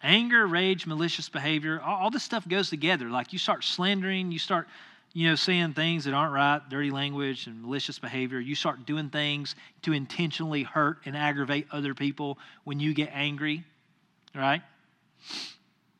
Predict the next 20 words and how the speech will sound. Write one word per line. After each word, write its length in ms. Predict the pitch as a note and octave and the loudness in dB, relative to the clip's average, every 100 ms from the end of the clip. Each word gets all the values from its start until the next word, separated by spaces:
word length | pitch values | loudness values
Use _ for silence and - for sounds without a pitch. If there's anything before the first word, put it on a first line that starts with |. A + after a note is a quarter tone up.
| _ _ _ _ _ _ _ _ _ _ _ _ _ _ _ | _ _ _ _ _ _ _ _ _ _ _ _ _ _ _
You 120 | C3 | -6
know, 160 | C#3 C3+ | -2 0
we, 180 | C#3+ | 0
we 200 | D#3 C#3 | -2 -4
were 100 | C#3+ | 0
in 100 | C#3+ | 0
Mayo 220 | C3+ C3+ B2+ | 0 -4 -2
Drive-In 340 | C3 C#3 C3+ | 0 0 -2
the 80 | B2+ | -4
other 140 | B2+ | -2
night. 160 | C3 B2+ | -4 -4
We 100 | B2 | -4
were 60 | |
eating 180 | B2+ A#2+ | -4 -6
supper. 420 | - D3+ C#3+ A#2 - | -4 -4 -4 -8 -16
<laughs> 40 | _ _ _ _ _ _ _ _ _ _ - | _ _ _ _ _ _ _ _ _ _ -12
It 140 | C3 F3+ | 0 0
was 160 | B2+ | 0
really 160 | D3 C3 | -2 -4
funny 400 | D#3 D3 C3+ | -4 -6 -6